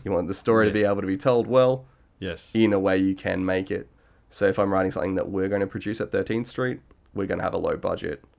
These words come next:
Speaker 1: We're gonna be trying to do it as efficiently as possible.
Speaker 2: Yeah.
Speaker 1: So I'll write to that structure. Whereas if I was writing something on spec, as they say, so just say you got hired to write a Marvel movie, you can write whatever you want 'cause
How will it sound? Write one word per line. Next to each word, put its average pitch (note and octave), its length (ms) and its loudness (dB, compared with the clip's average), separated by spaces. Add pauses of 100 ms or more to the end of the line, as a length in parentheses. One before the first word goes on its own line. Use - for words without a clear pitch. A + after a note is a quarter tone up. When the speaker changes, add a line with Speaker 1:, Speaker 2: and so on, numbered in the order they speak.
(120)
Speaker 1:
We're G#2 80 -14
gonna F#2 120 -4
be F2+ 160 -8
trying E2+ 240 -2
to E2+ 60 -6
do D#2 180 -6
it F#2+ 60 -6
as F#2 120 -10
efficiently - 400 -12
as - 80 -12
possible. - 480 -8 (320)
Speaker 2:
Yeah. F#2 120 -10
Speaker 1:
So A2 160 4
I'll G2 100 4
write F2 520 -2
to F#2+ 160 0
that D#2+ 200 -6
structure. - 500 -6 (220)
Whereas F#2+ 240 -2
if F2+ 100 -6
I F2+ 60 0
was E2+ 160 -6
writing G2+ 320 2
something D#2+ 440 -4
on - 140 -8
spec, - 420 -4
as A2+ 120 0
they A#2+ 80 2
say, A#2 160 0
so F2 220 -4 (260)
just - 140 -14
say G2+ 80 2
you G2 60 2
got F2+ 120 2
hired F2+ 340 2
to D#2+ 240 -6 (300)
write G#2 200 4
a F#2+ 60 0
Marvel F#2+ 300 0
movie, D#2+ 380 -4
you - 120 -10
can - 120 -8
write D2+ 180 -2
whatever - 220 -4
you C2 100 -10
want - 280 -12
'cause - 300 -14